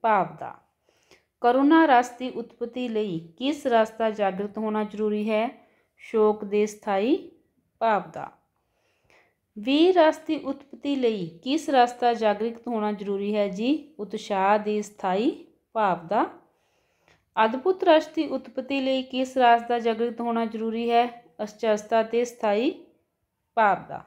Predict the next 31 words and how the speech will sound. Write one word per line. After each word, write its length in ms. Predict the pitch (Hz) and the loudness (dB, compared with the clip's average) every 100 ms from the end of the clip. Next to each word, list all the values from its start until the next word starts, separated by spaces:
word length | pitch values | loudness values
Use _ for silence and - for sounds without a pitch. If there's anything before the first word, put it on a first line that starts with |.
| _ | _
ਠੀਕ 160 | - 185 | -12 -4
ਹੈ, 80 | 240 | -2
ਉੱਪਰ 260 | 233 240 | -2 -2
ਵੀ 100 | 233 | -2
ਅਸੀਂ 180 | 254 254 | -4 -4
ਕਰ 140 | 233 202 | -2 -2
ਚੁੱਕੇ 280 | 208 208 | -4 -8
ਹਾਂ, 80 | 214 | -6
but 160 | 220 214 | -6 -6
ਇੱਥੇ 220 | 214 214 | -8 -10
ਕੀ 120 | 196 | -8
ਹੈ, 60 | 202 | -6
ਕੁਐਸਚਨ 400 | 196 190 202 247 | -6 -8 -8 -8
ਉਲਝਾ 340 | - 185 202 | -6 -6 -6
ਕੇ 160 | 190 202 | -6 -10
ਦਿੱਤਾ 300 | 185 185 175 | -12 -10 -10
ਹੋਇਆ 180 | 175 147 | -10 -14
ਹੈ। 140 | - _ _ _ _ _ _ _ _ _ _ _ _ _ _ _ _ _ _ _ | -18 _ _ _ _ _ _ _ _ _ _ _ _ _ _ _ _ _ _ _
ਹਾਂਜੀ, 460 | 185 165 147 147 143 _ _ _ _ _ _ _ _ _ _ | -12 -10 -10 -14 -18 _ _ _ _ _ _ _ _ _ _
ਭਾਸ਼ਾ 460 | 277 277 269 285 294 | 4 4 4 4 2
ਕੀ 380 | 294 254 247 233 | 2 -8 -6 -4
ਹੈ? 280 | 160 147 - _ | -4 -6 -16 _
ਚਲੋ, 160 | 262 262 | -4 -2
ਇਹ 140 | 262 | -2
ਅਸੀਂ 180 | 262 262 | -2 -2
ਨੈਕਸਟ 320 | 220 196 - | -2 -4 -10
ਕਲਾਸ 240 | 214 196 190 | -2 0 0
ਦੇ 160 | 214 | -4
ਵਿੱਚ 180 | 202 202 | -8 -10
ਕਰਾਂਗੇ 420 | 208 190 190 190 | -10 -8 -6 -6
ਜੀ। 220 | 196 254 | -6 -8